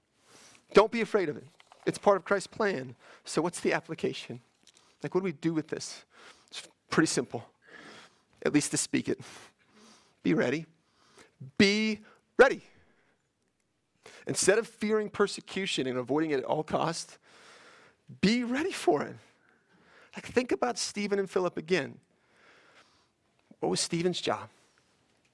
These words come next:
Was he in the Word? Was he was his role in the early church to just pour over the word and be a minister of prayer and then preach and preach. It wasn't his primary job.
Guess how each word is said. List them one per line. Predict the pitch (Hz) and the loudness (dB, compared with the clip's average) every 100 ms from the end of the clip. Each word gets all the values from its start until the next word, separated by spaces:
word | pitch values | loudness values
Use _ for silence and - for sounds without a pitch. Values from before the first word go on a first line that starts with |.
| - | -4
Was | 117 143 | -2 -2
he | |
in | - 135 151 | 0 2 2
the | 139 | 2
Word? | 127 147 147 | 2 2 2
Was | - | -2
he | 180 190 - - - - | -4 -6 -8 -20 -20 -2
was | 156 147 | 0 2
his | 208 147 | 0 2
role | 170 196 202 | 2 4 0
in | - 135 | -4 -6
the | 127 | -2
early | 160 175 175 | 0 0 -4
church | - 131 - - - - | -2 -2 -2 -10 -16 -12
to | 127 | -6
just | 131 - | -6 -8
pour | - 185 185 | 0 2 2
over | 143 143 | 0 -2
the | 135 | -2
word | 120 120 113 113 - - | -2 -2 -2 -6 -12 -6
and | 123 117 | -4 0
be | 165 | 0
a | 127 | 2
minister | 147 156 - 131 | -2 -4 -2 -4
of | 127 - | -4 -8
prayer | - 127 117 117 | -2 0 0 -4
and | 139 123 | -4 -4
then | 120 | -4
preach | - 180 - - - | -2 -2 0 -6 -8
and | 117 | -8
preach. | - 147 - - - - | -4 -4 -4 -16 -8 -6
It | 143 | 2
wasn't | 190 202 170 | 2 2 -4
his | 156 | -8
primary | - 151 151 147 | -2 0 0 -2
job. | 143 185 190 139 | -2 -2 -2 -4